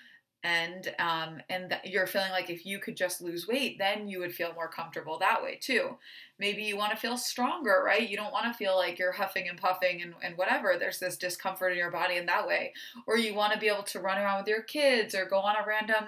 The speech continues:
Saturday hike whenever you want to and, and kind of feel able, right? Capable of doing that.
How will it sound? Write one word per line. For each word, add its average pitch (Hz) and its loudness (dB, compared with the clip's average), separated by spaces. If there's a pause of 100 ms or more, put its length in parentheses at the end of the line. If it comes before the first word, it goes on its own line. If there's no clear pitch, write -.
Saturday 214 2
hike 226 0
whenever 202 2
you 196 -2
want 220 0
to 185 2
and, 175 -2 (320)
and - -4
kind 202 4
of - -2
feel 202 0 (480)
able, 214 0
right? 185 8
Capable - -2 (520)
of 180 2
doing - -2
that. - -8